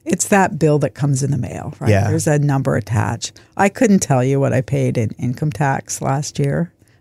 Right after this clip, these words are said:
Speaker 1: I could take a wild guess, but I could tell you probably to the dollar what I paid in my property taxes, because I had to actually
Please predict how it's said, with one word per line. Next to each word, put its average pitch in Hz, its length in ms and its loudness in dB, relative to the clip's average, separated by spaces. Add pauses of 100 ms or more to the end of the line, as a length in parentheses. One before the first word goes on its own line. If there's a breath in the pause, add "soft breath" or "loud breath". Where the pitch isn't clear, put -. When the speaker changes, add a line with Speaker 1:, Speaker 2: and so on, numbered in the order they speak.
(120)
Speaker 1:
I - 100 -10
could - 200 -16
take - 160 -8
a - 40 -2
wild - 280 -4
guess, 104 300 -4
but - 80 -2
I 156 60 0
could - 160 -4
tell 151 180 2
you 139 100 2
probably 139 460 -4
to - 120 -6
the 147 120 -2
dollar 127 340 -2
what 139 160 -4
I 123 80 -2
paid 135 360 0
in 135 120 -4
my 107 100 0
property 117 380 -4
taxes, - 480 -8
because - 520 -8 (460 loud breath)
I - 60 -6
had 131 200 2
to 139 140 -2
actually 131 640 -8